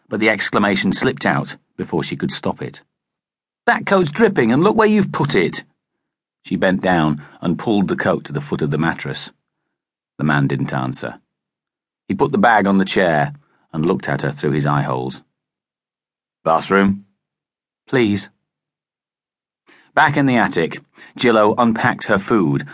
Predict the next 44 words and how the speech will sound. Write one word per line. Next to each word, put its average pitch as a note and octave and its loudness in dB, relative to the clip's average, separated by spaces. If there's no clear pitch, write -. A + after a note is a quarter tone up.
while F2 0
her F2 -2
kidnapper E2+ -2
used F#2+ 0
a F#2+ -2
filthy G#2 0
cloth F#2+ 0
from E2+ -4
the E2+ 0
bathroom D2 -2
to D#2+ -4
mop D#2+ 0
up - -4
the - -12
puddle D#2 -2
which D2 -2
had D2 -6
formed D2 -2
under D2+ -2
the C#2+ -2
broken D2 -2
skylight. C#2+ -6
When G#2 0
he'd G#2 2
done G#2+ 4
this, B2 0
he F#2+ -4
wrung A#2 2
out G#2+ 2
the G2 -4
cloth G2 2
in F#2 -2
the F2+ 0
fire G2+ 4
grate G2 2
and E2 -4
spread D#2+ -4
it C#2+ -10
on D#2+ -6
the D2+ -2
floor C#2+ -4
to C2+ -12
catch - -10
drips. - -10